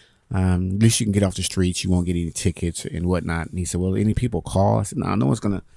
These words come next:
most of the owners, they're, you know, let's look at that. There's a van across the street over there, and, um, no one's gonna call." So, but it's just interesting how people every day, you'll get some new challenges and, and, and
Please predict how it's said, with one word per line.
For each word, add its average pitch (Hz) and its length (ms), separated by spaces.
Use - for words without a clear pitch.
most 120 200
of 113 60
the 95 60
owners, 98 360
they're, 101 220
you 92 160
know, 85 220
let's 92 200
look 104 100
at 110 60
that. 92 220
There's 95 200
a 90 80
van 95 260
across 95 340
the 85 60
street 98 220
over 87 200
there, 90 360
and, 90 280
um, 87 340
no 135 120
one's 92 140
gonna 82 140
call." 80 360
So, 90 420
but 151 100
it's 156 120
just - 200
interesting 117 500
how 101 160
people 104 520
every 101 220
day, 98 260
you'll 101 240
get 101 220
some - 180
new 98 120
challenges 92 800
and, 85 260
and, 87 320
and 92 280